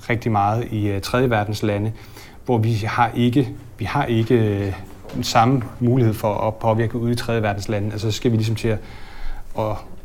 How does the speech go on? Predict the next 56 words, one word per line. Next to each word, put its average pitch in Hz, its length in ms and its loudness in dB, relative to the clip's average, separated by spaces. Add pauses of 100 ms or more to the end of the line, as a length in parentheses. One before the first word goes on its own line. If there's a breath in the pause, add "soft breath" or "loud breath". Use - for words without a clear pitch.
at 117 80 -6
blive - 240 0
mere, 120 260 4 (140)
hvad 110 160 -2
man 107 60 2
siger, 101 180 -4
filantropiske 117 840 0
og 110 80 0
mere 120 180 2
ud 127 180 2
i, 113 200 2
at, 104 140 2
øh, 110 240 -4 (180)
så 113 320 -2
skal - 220 0
vi 104 60 0
bruge 120 260 4
noget 113 180 4
af 110 80 0
vores 104 200 0
overskud 113 480 0 (160)
på - 60 -6
den, 113 100 -2 (180)
og, 113 100 -6 (100)
og 117 80 -8 (100)
der 127 60 6
er 113 140 8
vi 110 80 0
ikke 113 120 -2
til, - 120 -2
at, 107 80 0 (140)
at 107 80 -6
vi 101 40 -6
kan 110 120 -6
gøre, 107 320 0 (100)
øh, 101 240 -4 (520 loud breath)
filantropi 107 680 -2
på 113 80 -4
den 107 200 -2
måde. 104 200 -2
Så 107 80 -6
det 113 100 0
skal 135 180 2
være 127 100 6
noget, 120 100 6 (120)
der 110 80 0
skal 101 160 -2
være 101 120 -4
forretningsnært, 107 840 0 (140)
øh, 107 220 -4 (560 loud breath)
og 113 80 -2
noget, 107 140 4
vi 117 60 2
kan, 98 460 -2
vi 101 60 -2
kan - 140 -10